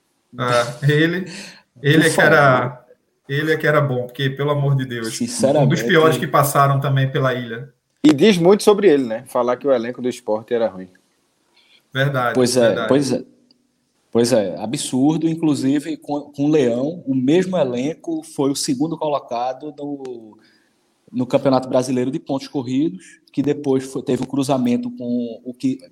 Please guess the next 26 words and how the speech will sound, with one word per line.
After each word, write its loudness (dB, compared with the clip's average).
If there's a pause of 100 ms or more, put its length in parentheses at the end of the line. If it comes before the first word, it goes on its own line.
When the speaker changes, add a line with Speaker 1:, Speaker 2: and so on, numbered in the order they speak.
(160)
Speaker 2:
veio 4
a -2
ser -2
a -2
Série 0
B 0
e -4
a -10
Série -2
C, -2 (720)
e 2
infelizmente 0
a 0
gente -2
foi 0
eliminado 0
pelo, -2 (560)
a -2
gente 0
foi 0
eliminado 0
por -4
Ronaldinho 0
Gaúcho, 0 (840)
pelo 0
auge -4